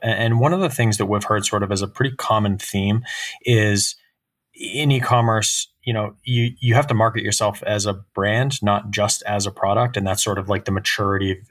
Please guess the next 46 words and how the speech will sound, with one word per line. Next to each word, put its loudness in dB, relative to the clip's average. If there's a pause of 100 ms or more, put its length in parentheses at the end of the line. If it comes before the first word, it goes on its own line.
(160)
your -2
marketing 2
model. 2 (400)
Uh, 0
you, -4 (320)
and, 0
and 2
it -4
sounds 0
like 0
you 4
guys 4
actually 0
started -2 (340)
with 4
a 2
pretty 0
mature 0
position 0
of, -2
like, -2
"We're 4
going 2 (100)
to -2
market 0
ourselves 0
as, -4
like, -8 (280)
as 0
a -6
movement, 4 (220)
as 0
a -4
community." 2
You're -2
creating -2
an -6
in 2
crowd. 0 (420)
And 2
I 2
think -4
there's 2
a 4
lot 0
of -4